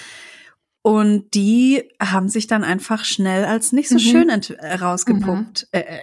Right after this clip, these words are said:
Speaker 1: entpuppt.
Speaker 2: Ja, und
Speaker 1: Und
Speaker 2: so
Speaker 1: ich, ich
Speaker 2: Ding.
Speaker 1: erinnere mich noch an ein Date, das fand ich so witzig, weil,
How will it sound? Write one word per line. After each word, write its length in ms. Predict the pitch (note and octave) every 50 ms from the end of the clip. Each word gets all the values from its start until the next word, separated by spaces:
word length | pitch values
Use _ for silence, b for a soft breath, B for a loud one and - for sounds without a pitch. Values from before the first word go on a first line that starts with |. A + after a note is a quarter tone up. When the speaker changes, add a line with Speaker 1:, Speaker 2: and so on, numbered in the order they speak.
| - -
Speaker 1:
entpuppt. 600 | F#3+ F#3 F3+ - - - F#3+ F3+ - - - - -
Speaker 2:
Ja, 300 | A3+ G#3+ A3+ A#3 A#3+ A#3+ - -
und 260 | A#3 A3+ A3+ A3+ - -
Speaker 1:
Und 280 | A3+ A3 G#3+ G#3 G#3
Speaker 2:
so 40 | - -
Speaker 1:
ich, 220 | A3+ - F#3+ G#3+
ich 140 | A3+ G3 F#3+
Speaker 2:
Ding. 80 | F3+
Speaker 1:
erinnere 260 | A#3 B3 A#3+ B3 C#4 C#4+
mich 180 | C#4 C#4 -
noch 140 | B3 A#3+ A#3
an 140 | A3+ A3 A3
ein 420 | - A3+ B3 C#4 D4 C#4+ A#3+ A#3 _
Date, 300 | - A3+ A3 A3 G#3 G#3+
das 140 | G#3 - -
fand 180 | - A#3 A3 A#3
ich 80 | A3+ -
so 240 | - B3+ B3+ B3+ A#3+
witzig, 420 | C4+ C#4+ C#4+ - A#3 A#3 A#3 -
weil, 280 | A3 G#3+ G#3+ G#3+ G#3